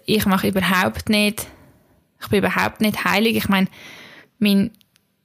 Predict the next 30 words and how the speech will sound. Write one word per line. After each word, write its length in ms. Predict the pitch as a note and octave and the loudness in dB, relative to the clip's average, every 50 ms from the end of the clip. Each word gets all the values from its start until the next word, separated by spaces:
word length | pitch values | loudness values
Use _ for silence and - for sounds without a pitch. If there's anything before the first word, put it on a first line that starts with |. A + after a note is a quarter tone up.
| _ _ _ _ - - _ | _ _ _ _ -20 -16 _
zweiter 440 | - - - G3+ G3+ G#3 G#3 A#3+ A3+ | -8 -2 0 0 0 2 0 -2 -4
Beruf 400 | A3+ - A3 G#3+ G3+ G#3 - - | -2 0 0 0 0 0 -2 -2
ist 200 | - G#3 G3 - | -2 -2 0 2
ein 140 | G3 F#3+ F#3+ | 2 2 2
Reisevlog 760 | F#3+ E3+ D#3+ - A3+ A3 - A3+ A3 A3+ A3 A3+ A3+ - - | 2 0 0 0 -2 0 -2 -2 0 2 0 0 0 -2 -4
betreiben. 640 | - A3+ A3+ - - - A3 A3 A3 - A3+ A3 A3+ A3+ - - - - - - - - | -4 -4 -4 -4 -2 0 0 0 2 2 2 0 0 -2 -8 -16 -18 -18 -20 -20 -12 -10
Ich 80 | - - | -4 -2
bin 160 | G#3 G3+ G3+ | 0 2 2
bestimmt 540 | G3+ G3 - - - G3 G3+ G#3+ A3 A3 - | 2 0 -2 0 0 0 2 2 0 0 0
schon 180 | - G#3+ G3 | 0 0 0
vielmals 540 | G3 - G#3 G#3+ A3+ A#3 A#3 G#3+ G#3 G#3 - - - - | 0 0 0 2 2 2 2 2 0 -2 -4 -10 -8 -2
unnötig 520 | - G3 G#3 A3 A3+ A3+ A3+ A3+ A#3 A3+ A3 | 0 2 2 4 2 2 0 0 -2 0 0
in 80 | G#3+ | 0
ein 60 | G#3+ | 0
Flugzeug 480 | G#3+ - - G#3+ A3 - - - A3+ A3 | 0 0 0 0 -2 0 -2 -2 -2 -2
gestiegen, 300 | - - A3 A3 G#3+ G3 | 0 0 0 0 0 0
aber 100 | F#3+ F#3+ | 0 0
ich 100 | F#3+ - | -2 -2
denke, 300 | - G3 F#3+ F#3+ - - | -2 -2 -2 -2 -2 0
wichtig 360 | G3+ G#3 G#3+ - - A3 G3+ | 0 0 0 0 -2 -2 0
ist, 200 | G3+ G3 G3 - - - - - - - _ - | 0 0 0 -2 -6 -14 -20 -20 -20 -20 _ -2
dass 180 | - G3+ G3 - | -2 0 2 2
man 100 | F#3+ F#3+ | 0 2
sich 220 | - F#3+ F3+ - | 0 0 -2 -2
diesen 220 | - F#3 F3 E3+ F3 | 0 0 0 0 0
Sachen 360 | - E3+ E3+ E3+ - - F#3+ | 0 0 -2 -2 -2 -2 0
bewusst 440 | E3 D#3+ E3 F3+ A#3 C4+ - - - | 0 2 2 2 2 2 0 0 0
wird, 340 | B3+ C4 C#4+ D#4+ D#4 - - - - - - - - - - - - _ _ | 2 2 2 0 -2 -6 -14 -16 -18 -18 -18 -20 -20 -20 -20 -20 -20 _ _
dass 220 | - G3+ F#3 F#3 | 0 0 2 2
man 220 | G3 F#3 F3+ E3+ | 2 2 0 0